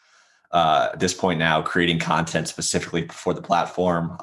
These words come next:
um, and putting a lot of energy into it, while at the same time working a fifty hour a week job as a chef in a restaurant. But I was able to build this, like, crazy, crazy brand and following, if you will,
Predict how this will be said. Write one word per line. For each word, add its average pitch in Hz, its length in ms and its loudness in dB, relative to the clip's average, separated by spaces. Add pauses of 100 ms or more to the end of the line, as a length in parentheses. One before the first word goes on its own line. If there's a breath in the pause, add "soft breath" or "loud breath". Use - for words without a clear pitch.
(140)
um, 80 360 2
and 82 100 -4
putting 101 220 0
a - 20 4
lot 90 180 4
of 87 80 2
energy 87 360 0
into 73 260 -8
it, 69 220 -8 (400)
while 95 220 4
at 95 80 0
the - 40 -4
same 98 240 0
time 101 260 2
working 90 360 0
a 82 240 2
fifty 90 400 0
hour 85 380 2
a 87 80 -2
week 87 200 -2 (320)
job 85 300 0
as 87 100 0
a 82 60 -4
chef 85 260 -2
in 90 60 0
a 82 40 0
restaurant. 80 540 -2 (720)
But 107 640 0
I 87 160 4
was 87 120 2
able 85 220 2
to 85 120 -6
build 85 360 0
this, 82 160 -2
like, - 460 -2
crazy, 90 480 0
crazy 87 640 -2 (240)
brand 90 340 0
and 78 120 -4
following, 95 420 0
if 104 180 -4
you 110 80 2
will, 120 420 2